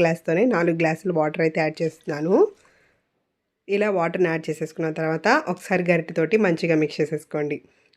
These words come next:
మిక్స్ చేసేసుకొని ఇప్పుడైతే మనం కుక్కర్లోకి ట్రాన్స్‌ఫర్ చేసేసుకోవాలండి. ఇలా కుక్కర్లోకి అంతా ట్రాన్స్‌ఫర్ చేసేసుకున్న తర్వాత ఇప్పుడు మూత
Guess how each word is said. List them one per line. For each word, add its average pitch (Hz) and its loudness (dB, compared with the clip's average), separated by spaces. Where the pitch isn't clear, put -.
మిక్స్ 190 -2
చేసేసుకొని 185 0
ఇప్పుడైతే 170 -2
మనం 175 0
కుక్కర్లోకి 160 -2
ట్రాన్స్‌ఫర్ 165 -2
చేసేసుకోవాలండి. 156 -2
ఇలా 202 -2
కుక్కర్లోకి 175 0
అంతా 175 0
ట్రాన్స్‌ఫర్ 175 -4
చేసేసుకున్న 165 -8
తర్వాత 156 -2
ఇప్పుడు 202 -4
మూత 185 -4